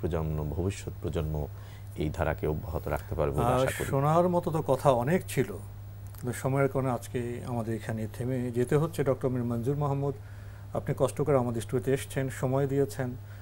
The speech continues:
Speaker 2: সেজন্য আপনাকে অনেক ধন্যবাদ।
Speaker 1: আপনাকে অনেক ধন্যবাদ।
Speaker 2: আহ, প্রিয় দর্শক, আমরা দেখছিলাম এনটিভি আয়োজিত এবং লাভেলো নিবেদিত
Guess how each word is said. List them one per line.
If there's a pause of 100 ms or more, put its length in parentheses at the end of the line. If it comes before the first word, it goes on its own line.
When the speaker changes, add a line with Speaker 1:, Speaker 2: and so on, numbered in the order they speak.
(300)
Speaker 2:
সেজন্য
আপনাকে
অনেক
ধন্যবাদ। (640)
Speaker 1:
আপনাকে
অনেক
ধন্যবাদ। (760)
Speaker 2:
আহ,
প্রিয়
দর্শক, (320)
আমরা
দেখছিলাম
এনটিভি
আয়োজিত
এবং
লাভেলো
নিবেদিত